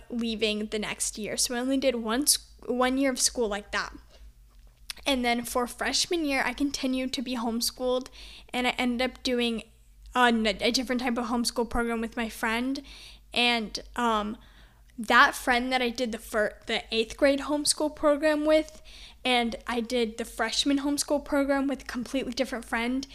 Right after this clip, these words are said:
and they didn't even know each other. And then, um, the girl that I lived in the apartment with and did eighth grade homeschool with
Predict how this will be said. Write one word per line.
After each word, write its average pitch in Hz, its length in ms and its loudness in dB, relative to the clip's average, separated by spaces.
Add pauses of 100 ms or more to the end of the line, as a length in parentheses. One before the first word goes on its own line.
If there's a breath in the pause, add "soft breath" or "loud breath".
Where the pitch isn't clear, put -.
(380 loud breath)
and 240 340 0
they 233 180 4
didn't 262 200 4
even 262 200 0
know 226 180 0
each 240 200 -2
other. 254 380 0
And 240 200 -2
then, 226 360 -4 (460 loud breath)
um, 214 440 0 (560)
the 254 80 2
girl 262 480 4
that 285 160 2
I 285 160 4
lived 226 360 -2
in 277 80 4
the 269 80 4
apartment 233 460 -2
with 240 260 -4
and 233 100 -2
did 226 240 -2
eighth 240 260 -2
grade 262 280 2
homeschool 233 500 -2
with 233 240 -6